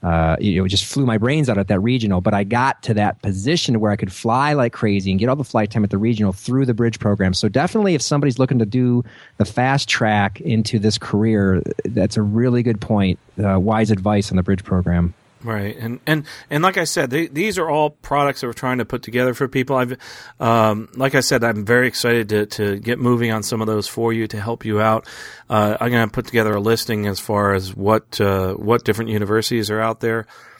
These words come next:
Speaker 2: Uh, also in the book, Aviation Careers, An Inside View that we're working on,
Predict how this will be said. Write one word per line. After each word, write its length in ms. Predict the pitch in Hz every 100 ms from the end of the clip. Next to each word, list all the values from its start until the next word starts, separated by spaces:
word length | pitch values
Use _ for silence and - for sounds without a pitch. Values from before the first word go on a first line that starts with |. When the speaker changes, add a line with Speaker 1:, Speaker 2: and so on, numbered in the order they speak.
| _
Speaker 2:
Uh, 220 | - 113 120
also 340 | 139 143 147
in 80 | 131
the 60 | 110
book, 380 | 104 131 131 -
Aviation 440 | 123 131 123 120
Careers, 520 | 110 - 120 120 120 107
An 80 |
Inside 420 | 110 107 117 110 98
View 240 | 107 113
that 160 | 123 -
we're 160 | 117
working 320 | 120 117 123
on, 260 | 117 113